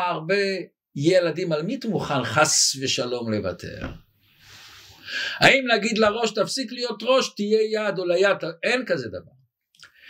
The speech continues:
באחדות, דווקא באחדות, מתגלה האינסוף, הבלי גבול של השם. שמה? שאין דבר מחוץ להשם. השם נמצא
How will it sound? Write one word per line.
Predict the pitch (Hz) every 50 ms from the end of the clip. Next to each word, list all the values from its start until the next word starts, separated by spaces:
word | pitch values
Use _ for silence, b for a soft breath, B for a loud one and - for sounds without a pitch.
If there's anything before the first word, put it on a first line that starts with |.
| B B B B
באחדות, | - - 127 127 123 - - - 113 101 - 214 240 196 - 110
דווקא | 160 185 208 208 - - 175
באחדות, | 151 135 139 131 123 - - - - - 127 131 185 254 - 139
מתגלה | 135 131 123 104 101 - 135 135 135 147 170 170 143
האינסוף, | - 127 - - 139 139 127 - - - - - - - - - - - - - _ - - - _ - B B B B B B B B B B -
הבלי | 135 131 113 131 156
גבול | 151 104 113 110 95 95 131 175 202 185 156
של | - - - 104 92
השם. | 82 - - - - - - - _ _ _ _ _ _ B B B B B B B B B B B B B B B B B B - - - -
שמה? | - - 170 170 165 165 170 175 196 226 240 - -
שאין | - - - - - - _ _ - - 262 285 294 302 294 277 202
דבר | 160 240 226 190 190 226 220 214 202
מחוץ | 185 - 190 175 - - 160
להשם. | 135 117 110 110 - - - - _ _ _ _ _ _ _ _ B B B B B -
השם | 185 190 - - 277 277 277 262
נמצא | 254 233 - - 240 208